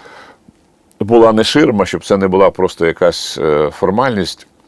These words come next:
а щоб за цим почали, е, реалізовуватися практичні кроки. Ну, вибачте, у нато зараз немає іншого вибору. Або вони будуть, е, реформовуватися і працювати так, як потрібно,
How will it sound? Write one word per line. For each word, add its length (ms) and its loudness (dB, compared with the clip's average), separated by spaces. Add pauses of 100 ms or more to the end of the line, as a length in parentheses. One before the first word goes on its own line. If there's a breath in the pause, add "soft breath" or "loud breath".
(840)
а 100 0
щоб 220 -2
за 100 0
цим 220 -2
почали, 440 0 (400 soft breath)
е, 260 4
реалізовуватися 720 0
практичні 460 -8
кроки. 360 -10 (220 soft breath)
Ну, 340 -4
вибачте, 540 0 (140)
у 300 -2
нато 220 -4
зараз 260 2
немає 260 -6
іншого 260 -8
вибору. 260 -10 (340)
Або 340 4
вони 260 2
будуть, 500 -2
е, 320 2 (340 soft breath)
реформовуватися 960 2
і 140 0
працювати 600 0
так, 180 -2
як 100 -8
потрібно, 520 -4